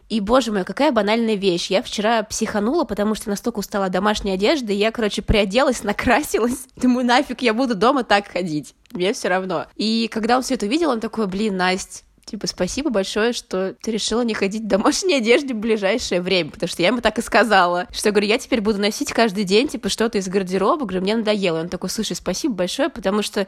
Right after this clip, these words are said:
говорит, если честно, я немного подустала тебя всё время видеть в одной и той же толстовке и штанах, и я, типа, очень тебе благодарен». И, говорит, «Ну, типа, ты мне даже больше нравится, типа, начала, когда ты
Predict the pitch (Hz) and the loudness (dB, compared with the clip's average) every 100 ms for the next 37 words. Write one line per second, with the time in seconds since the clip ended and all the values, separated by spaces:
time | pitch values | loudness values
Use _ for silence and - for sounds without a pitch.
0 | - 202 208 240 233 262 226 220 226 214 | -2 -4 -2 -4 0 0 2 -2 0 -2
1 | 208 196 214 - 196 180 208 185 - 196 | -4 -4 -2 2 0 0 -6 -4 -2 -2
2 | 208 185 190 175 - 180 196 190 190 185 | 0 -2 -4 -6 -4 -4 -2 -2 -2 -6
3 | - 180 - 208 - - 170 165 - 180 | -4 -6 -2 -4 -4 -6 -4 -4 -4 0
4 | 208 330 - _ 196 196 - - 220 - | 0 -2 -6 _ -2 -2 -2 -2 -2 0
5 | 196 196 190 190 185 185 208 285 214 196 | -4 -2 0 0 -2 2 2 2 -2 -4
6 | 165 202 202 185 - - 220 - 240 285 | -4 -2 0 -2 -4 -6 -4 0 0 0
7 | 254 311 302 294 453 302 440 - 320 359 | 0 0 4 4 4 4 2 2 2 4
8 | 403 - - 269 294 381 - 330 381 330 | 2 0 -8 -2 0 0 4 4 4 -2
9 | 339 | -4